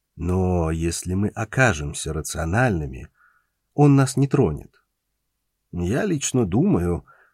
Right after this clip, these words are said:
что нам не грозит никакая опасность», улыбнулся председатель. «Тот, кто к нам приближается, может пользоваться нашими словами, не совсем правильно понимая их значение», возразила Жозефина.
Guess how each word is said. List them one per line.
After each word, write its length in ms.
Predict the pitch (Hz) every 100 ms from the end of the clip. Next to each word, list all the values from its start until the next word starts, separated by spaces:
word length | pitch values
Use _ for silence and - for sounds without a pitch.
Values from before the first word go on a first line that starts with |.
| _
что 400 | - - 101 95
нам 500 | 95 127 151 85 80
не 100 | 175
грозит 500 | 190 185 110 85 113
никакая 460 | 139 113 92 82 85
опасность», 960 | - 110 - 78 - - - - - _ _ _
улыбнулся 680 | 143 156 131 123 110 101 110
председатель. 720 | - 107 - 104 71 - - _ _ _ _ _ _ _ _ _ _ _ _ _
«Тот, 340 | - 208 190 -
кто 300 | - - 160
к 140 | -
нам 160 | 147 139
приближается, 880 | 143 143 160 220 196 117 - -
может 420 | 135 165 165 165 -
пользоваться 560 | 214 196 190 190 -
нашими 400 | 196 160 - 143
словами, 640 | 147 - 170 185 190 180 - _ _ _ _
не 100 | 233
совсем 320 | 214 190 208
правильно 540 | 185 127 127 139 165 180
понимая 540 | 190 180 170 113 117
их 200 | 107 117
значение», 840 | 107 120 127 - 98 80 71 82 - _
возразила 600 | 117 117 110 104 123 139
Жозефина. 680 | 127 120 120 - 85 69 82